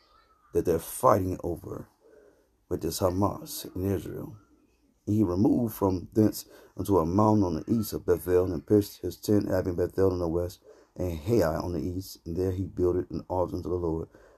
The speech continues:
and called upon the name of the Lord. And Abram was journeying, going on still toward the south, and there was a famine in the land.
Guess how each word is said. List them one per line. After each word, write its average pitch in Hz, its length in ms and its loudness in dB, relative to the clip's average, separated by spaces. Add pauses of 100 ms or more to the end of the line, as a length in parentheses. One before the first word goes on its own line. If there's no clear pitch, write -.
(140)
and 101 140 -8
called 107 180 4
upon 90 200 -2
the 87 80 -4
name 85 160 -4
of 87 60 -4
the 90 60 -2
Lord. 95 380 2
And 87 180 -8
Abram 110 300 4
was 87 140 -2
journeying, 98 420 2 (720)
going 110 440 4
on 95 300 0
still 98 300 2
toward 90 300 -4
the 76 60 -8
south, 85 480 -2
and 92 120 -4
there 95 120 2
was 90 140 -4
a - 100 -6
famine 107 720 -2
in 92 80 -4
the 92 100 -2
land. 80 400 -8